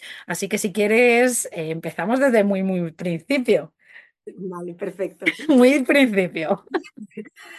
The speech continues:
Speaker 2: A mí me ha gustado muchísimo algo que has dicho, que ha resonado mucho conmigo. Bueno, yo creo que hay varias cosas que tenemos como en común y quizás, mm, debido a lo que dices, ¿no? A que venimos del mismo país y de una sociedad,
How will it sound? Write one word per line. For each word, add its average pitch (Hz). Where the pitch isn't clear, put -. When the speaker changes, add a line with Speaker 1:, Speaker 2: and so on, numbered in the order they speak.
Speaker 2:
A 233
mí 233
me 247
ha 269
gustado 277
muchísimo 247
algo 226
que 220
has 202
dicho, 233
que 202
ha 190
resonado 190
mucho 190
conmigo. 196
Bueno, 190
yo 202
creo 233
que 214
hay 208
varias 214
cosas 202
que -
tenemos 185
como 175
en 175
común 180
y 226
quizás, 240
mm, 202
debido 196
a 285
lo 269
que 202
dices, 214
¿no? 220
A 294
que 220
venimos 196
del 233
mismo 240
país 220
y 220
de 208
una 220
sociedad, 254